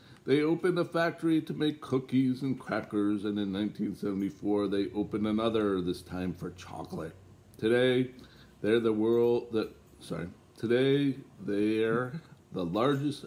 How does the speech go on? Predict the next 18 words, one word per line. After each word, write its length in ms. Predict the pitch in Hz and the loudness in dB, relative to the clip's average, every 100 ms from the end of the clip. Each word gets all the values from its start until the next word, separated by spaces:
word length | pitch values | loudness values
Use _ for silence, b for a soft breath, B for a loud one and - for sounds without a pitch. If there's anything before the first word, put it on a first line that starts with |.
| - | -14
food 320 | - 104 98 | -4 -2 0
manufacturer 760 | 95 92 90 107 92 87 87 | -2 -2 -2 -4 -4 -4 -4
in 100 | 85 | -2
all 180 | 90 117 | 0 0
of 140 | 113 - | -2 -6
Turkey 360 | 90 - 92 | -10 -6 -4
with 240 | 85 82 - | -2 -4 -4
over 260 | 95 87 | -6 -6
forty-one 600 | - 127 131 127 117 107 | -4 0 2 2 -2 -4
thousand 380 | 92 92 92 92 | -4 -4 -2 -4
employees. 560 | 85 92 123 107 - - - - - - - - _ _ _ - - | -6 -2 -2 -2 -4 -16 -20 -20 -20 -20 -20 -20 _ _ _ -20 -10
But 220 | 101 104 | -10 -4
Olker 480 | 127 156 - 104 120 | 0 0 2 -2 0
doesn't 340 | 107 104 113 - | -2 -4 -6 -4
just 240 | 110 - | -4 -2
make 280 | 113 110 - | -4 -4 -2
tasty 320 | 135 - 135 | -2 -2 -6
treats. 380 | - 202 - | -2 -4 -4